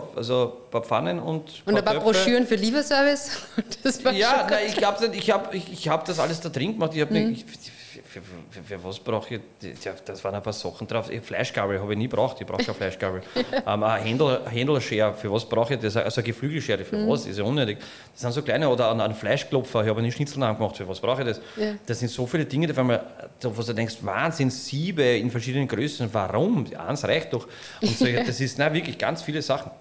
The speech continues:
Speaker 1: Ähm, was ich immer gehabt habe, waren scharfe Messer, weil ohne scharfe Messer fange ich nicht zum Kochen an.
Speaker 2: Mhm.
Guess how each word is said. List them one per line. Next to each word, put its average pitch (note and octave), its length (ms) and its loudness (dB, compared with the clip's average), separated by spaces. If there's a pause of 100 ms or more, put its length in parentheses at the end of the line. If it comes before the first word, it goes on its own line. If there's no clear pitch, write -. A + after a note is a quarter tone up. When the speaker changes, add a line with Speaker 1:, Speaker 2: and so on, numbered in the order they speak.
(840)
Speaker 1:
Ähm, G#2+ 180 2
was G#2+ 120 -2
ich B2+ 100 0
immer D#3+ 160 4
gehabt C#3 240 0
habe, A#2+ 80 -2
waren A#2+ 80 0
scharfe G2 300 -2
Messer, G2+ 360 0
weil A2+ 160 0
ohne A2 220 -2
scharfe G#2+ 260 -2
Messer G2+ 240 -4
fange G#2+ 180 -4
ich G#2 40 -4
nicht G2+ 80 -8
zum A#2 80 -8
Kochen A2 320 -6
an. C#3 80 -2 (220)
Speaker 2:
Mhm. G#3 240 -4